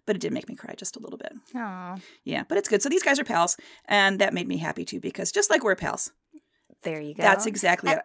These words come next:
Speaker 2: and that's part of the boyfriend thing, too. These are guys we wanna hang out with for a variety of reasons, whether it being hit in the nuts by a ball or, like, doing
Speaker 1: I
Speaker 2: good
Speaker 1: still don't see how that's a
Speaker 2: Yeah,
Speaker 1: draw.
Speaker 2: no, no, not a draw.
Speaker 1: Tell me about the pirate.
Speaker 2: I, so I can't even tell you, like, how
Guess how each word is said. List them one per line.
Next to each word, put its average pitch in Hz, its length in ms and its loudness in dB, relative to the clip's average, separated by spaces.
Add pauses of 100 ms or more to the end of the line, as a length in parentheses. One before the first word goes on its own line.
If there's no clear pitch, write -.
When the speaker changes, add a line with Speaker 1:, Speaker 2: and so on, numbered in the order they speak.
Speaker 2:
and 320 180 6
that's 539 160 2
part 539 240 2
of 392 60 2
the 262 80 4
boyfriend 190 560 0
thing, 185 420 -2
too. 190 380 0
These 277 240 -2
are 415 100 0
guys 202 400 4
we 190 120 -2
wanna 180 280 -2
hang 190 300 -4
out 185 240 2
with 175 260 -8
for 170 200 -2
a 165 100 -2
variety 175 560 0
of 170 100 -2
reasons, 165 680 -2
whether 165 260 0
it 170 120 -2
being 185 320 -2
hit 175 220 -2
in 196 60 -2
the 185 60 -2
nuts 185 260 -4
by 170 160 -2
a 170 80 -2
ball 233 600 10
or, 190 480 4
like, 185 280 -4
doing 170 320 -2
Speaker 1:
I 320 60 4
Speaker 2:
good 403 120 4
Speaker 1:
still 494 120 -2
don't 605 160 4
see 453 120 2
how 415 100 6
that's 381 200 2
a 311 60 -4
Speaker 2:
Yeah, - 340 4
Speaker 1:
draw. - 80 -6
Speaker 2:
no, 165 240 -4
no, - 180 -8
not - 240 2
a - 40 -4
draw. - 140 -8 (260)
Speaker 1:
Tell - 160 0
me 494 80 2
about 233 200 4
the - 60 -10
pirate. - 320 -10 (120)
Speaker 2:
I, 247 260 8
so 214 320 2 (220)
I 254 80 8
can't - 280 0
even 220 180 4
tell 226 200 6
you, 202 180 8
like, 165 180 0
how 170 380 6